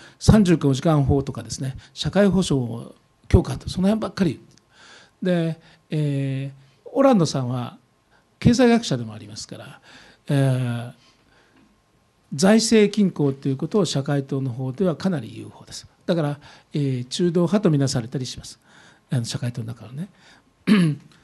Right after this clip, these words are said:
で、財政均衡を強調します。二千十七年まで五年間、まあ、要するに、あの、この辺がね、ちょっと皮肉っぽい話になりますけども、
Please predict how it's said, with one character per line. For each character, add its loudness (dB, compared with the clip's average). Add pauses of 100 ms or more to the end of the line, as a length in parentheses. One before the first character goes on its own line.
(260)
で、 -2
財 2
政 0
均 0
衡 2
を 0
強 -6
調 -12
し -16
ま -16
す。 -16 (140)
二 -2
千 2
十 4
七 4
年 2
ま -2
で -2
五 0
年 4
間、 -6
ま -4
あ、 -4
要 -4
す -8
る -4
に、 -6 (680)
あ -8
の、 -8
こ -12
の -2
辺 0
が 0
ね、 -4 (200)
ち -10
ょ -6
っ -8
と -10
皮 -6
肉 -2
っ -4
ぽ -6
い -6
話 -8
に -12
な -12
り -12
ま -10
す -16
け -18
ど -16
も、 -12